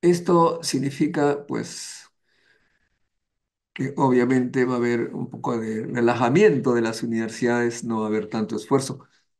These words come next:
por ponerse al día en muchas cosas, y eso significa que nuestra educación va a disminuir de nivel.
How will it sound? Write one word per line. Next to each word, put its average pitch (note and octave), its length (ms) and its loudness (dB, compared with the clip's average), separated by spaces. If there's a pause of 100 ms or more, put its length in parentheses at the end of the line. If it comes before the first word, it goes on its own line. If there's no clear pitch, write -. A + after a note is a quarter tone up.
(180)
por C#3+ 240 4
ponerse C3 420 0
al A2+ 100 2
día A#2+ 180 2
en A#2 80 0
muchas C#3+ 320 -6
cosas, F#3 580 -2 (2000)
y E3+ 440 2 (680)
eso C3 280 0
significa C3+ 560 0
que A2 120 -2
nuestra G#2+ 300 -4
educación G#2+ 760 -2 (1080)
va A2+ 460 -4 (580)
a A#2 340 -2 (180)
disminuir B2+ 760 2
de A2 100 0
nivel. G#2 560 -2